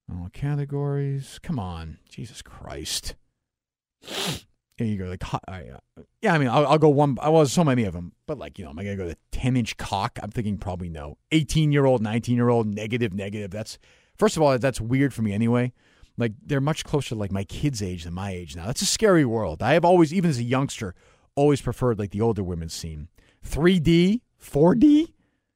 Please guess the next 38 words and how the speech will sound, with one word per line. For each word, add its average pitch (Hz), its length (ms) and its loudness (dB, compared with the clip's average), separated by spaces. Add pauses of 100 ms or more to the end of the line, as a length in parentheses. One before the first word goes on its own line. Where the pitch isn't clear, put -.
(160)
nine 170 300 6
months 208 220 2
pregnant? - 680 0
Uh, 151 160 -4
I'm 196 140 -4
passing 220 480 0
on 98 140 -2
all 80 160 -8
these. 80 320 -10 (720)
Aerobics, 165 920 4 (120)
uh, 90 300 -10 (160)
airplane, 269 600 2
like, 208 140 -2
airplane 196 360 -2
sex. - 340 -8
Am 175 80 -14
I - 60 -14
gonna, - 140 -16 (180)
why 151 180 -8
would 233 100 -4
I 226 60 0
want, 170 340 -4
wh-, 147 140 -10
what's 180 140 -10
good 240 120 -4
about 180 200 0
that? 160 260 -4 (800)
Uh, 98 420 -2 (320)
amateur, 214 640 2
they're 160 140 6
all, 170 100 6
so 160 140 2
you 147 100 4
go, 104 120 -2
amateur 139 460 2
and 110 160 0
gangbang. 82 760 -2 (540)
Uh, 85 800 -8